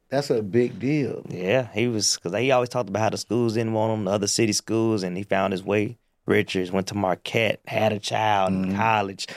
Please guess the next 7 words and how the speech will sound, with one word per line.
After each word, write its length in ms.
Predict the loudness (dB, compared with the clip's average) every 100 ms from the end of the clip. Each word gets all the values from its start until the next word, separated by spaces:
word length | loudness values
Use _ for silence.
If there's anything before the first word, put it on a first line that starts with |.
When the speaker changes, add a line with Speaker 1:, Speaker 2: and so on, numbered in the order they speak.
| -18 _ 2
Speaker 2:
fought 320 | 2 2 -2
through, 420 | 0 2 2 0 0
got 180 | 0 0
to 60 |
the 80 | -4
Final 380 | -2 0 0 -2
Four, 580 | -4 -2 0 2 0